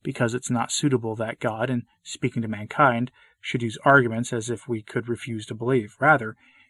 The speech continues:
he spoke as was appropriate as the supreme judge of everything, who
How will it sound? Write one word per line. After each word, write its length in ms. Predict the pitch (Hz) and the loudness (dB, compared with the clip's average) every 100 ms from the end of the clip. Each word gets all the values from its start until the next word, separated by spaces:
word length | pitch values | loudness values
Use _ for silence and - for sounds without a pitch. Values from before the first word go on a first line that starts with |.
| _ | _
he 140 | - | 0
spoke 400 | 143 - 165 160 | 2 6 6 6
as 240 | - 135 127 | 4 4 4
was 100 | 113 | -2
appropriate 600 | - 151 156 - - - | -2 2 2 2 -4 -2
as 220 | 123 - | -6 -6
the 100 | 131 | -6
supreme 400 | - 117 123 113 | -6 -4 -2 -2
judge 220 | 110 104 | -4 -6
of 100 | 107 | -2
everything, 460 | 127 123 - 123 131 _ _ _ - | 0 0 -2 -12 -16 _ _ _ -14
who 80 | 131 | -6